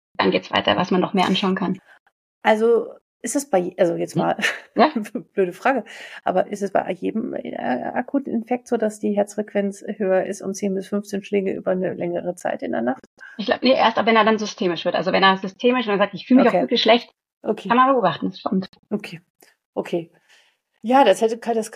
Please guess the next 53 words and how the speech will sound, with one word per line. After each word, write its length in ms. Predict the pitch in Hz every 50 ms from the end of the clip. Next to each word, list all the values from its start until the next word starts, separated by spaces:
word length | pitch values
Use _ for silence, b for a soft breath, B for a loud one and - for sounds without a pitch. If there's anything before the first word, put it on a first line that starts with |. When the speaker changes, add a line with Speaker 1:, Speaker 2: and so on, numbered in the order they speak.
| - - -
Speaker 2:
ja, 420 | 220 190 196 180 185 240 294 - _ _ _ - 233 220 -
oh, 120 | - 202 190
da 100 | 180 180
fallen 200 | - 220 214 202
mir 100 | 202 196
viele 220 | - 240 254 233
Dinge 200 | 202 196 175 226 -
Speaker 1:
Mhm. 40 |
Speaker 2:
ein, 260 | - 185 202 202 190 -
wo 180 | - 202 208 208
man 140 | 202 202 190
das 260 | 196 202 196 - -
durchaus 340 | - 208 196 - - 208 -
nutzen 280 | 202 185 - 190 180
könnte. 260 | - 190 170 - - -
Aber 220 | 196 196 208 202
das 140 | - 220 -
ist 40 | -
jetzt 160 | 214 214 -
ein 60 | -
anderes 260 | - 185 175 190 202 - -
Speaker 1:
Ja. 80 | 185
Speaker 2:
Thema. 140 | 175 170 175 B B B B B B B B B B B
Ja, 140 | - 226 220
sehr, 220 | 208 247 254 269 269
sehr 200 | 262 247 240 233
spannend. 720 | - - - - 220 202 190 190 214 262 254 - - - _ -
Äh, 160 | 220 233 240 - _ _ _ _ _ -
zum, 500 | - 247 254 254 247 240 226 - - _ _ _ _ _ _ _ _ _ _ _ _ _ -
wo, 440 | 214 190 180 185 185 180 202 202 180
wo, 180 | 220 196 190 196
wo 100 | 196 190
waren 140 | 196 196
wir 60 | 196 208
stehen 220 | - 220 208 190
geblieben? 280 | 185 175 180 175 170 175
Jetzt 200 | 180 175 - -
bin, 100 | 214 202
habe 120 | 196 214
ich 80 | 214 208
gerade 260 | - 196 220 233 247 226
ein 80 | 208
bisschen 240 | 208 220 - 233 220
den 60 | 208
Faden 240 | - 208 202 196 190
verloren. 280 | - 180 180 180 185 b b b -
Ja, 160 | 247 233 202
was 120 | - - -
ist 120 | 254 - 311
die 40 |
Patientenrückmeldung? 1080 | 285 269 240 - - 320 339 339 330 269 196 196 196 202 190 202 185 165 160 165 160 165
Speaker 1:
Mhm. 40 | 170
Speaker 2:
Also, 580 | - 196 196 190 202 202 196 196 196 - -